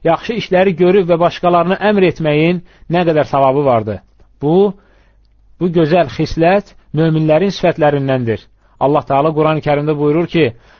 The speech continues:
"Ət-təibunəl abidun, əl-hamidunəs-səihunəl-rakiunəs-səcidun,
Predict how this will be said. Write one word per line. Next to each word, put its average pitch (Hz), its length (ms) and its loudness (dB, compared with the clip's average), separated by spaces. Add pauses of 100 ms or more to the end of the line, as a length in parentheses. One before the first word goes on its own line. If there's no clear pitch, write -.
(120)
"Ət-təibunəl 175 920 0
abidun, 160 760 0 (240)
əl-hamidunəs-səihunəl-rakiunəs-səcidun, 180 3500 0